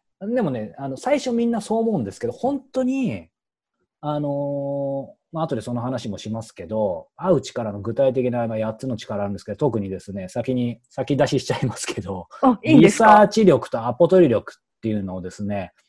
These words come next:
Speaker 1: しっかり学べば、まず最初の会うことはかなりの確率で上がっていきます。
Speaker 2: へー。
Speaker 1: で、僕も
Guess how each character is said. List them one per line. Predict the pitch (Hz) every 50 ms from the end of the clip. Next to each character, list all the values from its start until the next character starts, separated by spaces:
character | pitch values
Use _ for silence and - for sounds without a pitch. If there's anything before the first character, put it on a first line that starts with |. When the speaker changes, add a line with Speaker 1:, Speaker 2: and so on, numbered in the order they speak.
| _ _
Speaker 1:
し | _ - - - - - _
っ | _
か | - 226 196
り | 143 120
学 | 117 120 120 123 120
べ | 113 107
ば、 | 95 104 107 104
ま | 117 156 143
ず | 107
最 | - - 160 170 170
初 | - 185
の | 160 147 - - -
会 | 202 214 175
う | 117
こ | 113 113 107
と | - 113 104 101
は | 95 92
か | - - - 196
な | 220 202
り | 156 117
の | 107 104
確 | - 104 - 110 104
率 | 98 - - 87
で | 104 98 98 -
上 | 107 104
が | 101 110
っ | 110 - _ _
て | 107
い | 101 95
き | - 90
ま | 92 95 -
す。 | - - _ _ _ _ _ _ _ _ _ _ _ _ _ _ _ _
Speaker 2:
へ | - 202
ー。 | 196 196 185 185 196 220 214 208 208 208 208 208 208 208 208 208 - - 214 190 185 175 165 - _ _ _ _
Speaker 1:
で、 | 143 185 247 262 180 107 90 82 - _ _ _ _ _ _ _ _ _ _ _ _ _ _ _ _ _ _ _
僕 | 156 175 196 190 - 285 277
も | 269 285 302 294 - 113 92 85 - - _